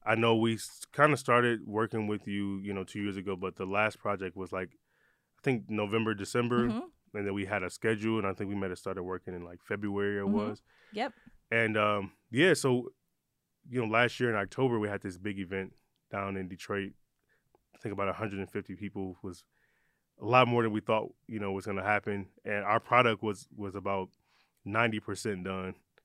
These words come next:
Speaker 1: Uh, we were still working on our hinges, working on a hinge that would work very well for the product,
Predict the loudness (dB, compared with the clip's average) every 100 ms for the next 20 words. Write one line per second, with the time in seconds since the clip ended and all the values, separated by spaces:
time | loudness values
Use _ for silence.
0 | -6 -2 0 0 0 0 0 -2 -4 -4
1 | -4 -4 -2 0 0 -2 -8 -10 -14 _
2 | _ _ _ -4 -2 -2 -2 -2 -2 -2
3 | -4 -6 -6 -6 -8 -6 -4 -2 -4 -4
4 | -6 -10 -12 -6 -4 -4 -6